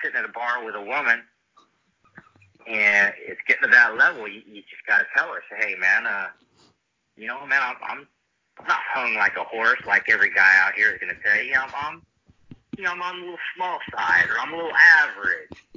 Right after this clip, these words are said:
but, you know, man, I'm gonna, I'm gonna take care of you a long time." "Oh, okay, well, maybe, maybe that ain't the truth either, 'cause you know you're gonna shoot your load in a few minutes, and unless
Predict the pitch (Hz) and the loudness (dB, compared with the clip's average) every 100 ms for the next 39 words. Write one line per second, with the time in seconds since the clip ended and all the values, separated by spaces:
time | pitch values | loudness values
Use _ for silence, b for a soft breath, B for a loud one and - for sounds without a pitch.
0 | - _ - 123 110 - - _ - _ | -20 _ -2 0 0 -4 -18 _ -20 _
1 | _ 123 127 131 131 127 113 - 104 - | _ -10 -8 -6 -2 0 -2 -4 -8 -10
2 | _ - 139 - - 104 - - 110 101 | _ -12 -6 -4 -4 -4 2 6 6 2
3 | 104 104 110 107 - - 87 - - - | -8 -8 -8 -10 -10 -8 -6 -8 0 0
4 | - - - - - - - - - 98 | 2 -2 -2 -10 2 2 4 -4 -2 -6
5 | 92 87 _ _ _ 117 107 107 104 - | -6 -14 _ _ _ -6 0 2 2 0
6 | - - - - 190 - - - - 101 | -6 -8 -8 -6 -12 -14 -16 -18 -12 -8
7 | 101 - - - 95 - 90 98 101 90 | -4 -4 -4 -8 -8 -8 -10 -10 -8 -10
8 | - - 98 87 90 92 - 85 - _ | -10 -12 -8 -4 -2 -2 -4 -16 -20 _
9 | _ B B - 117 | _ B B -10 -6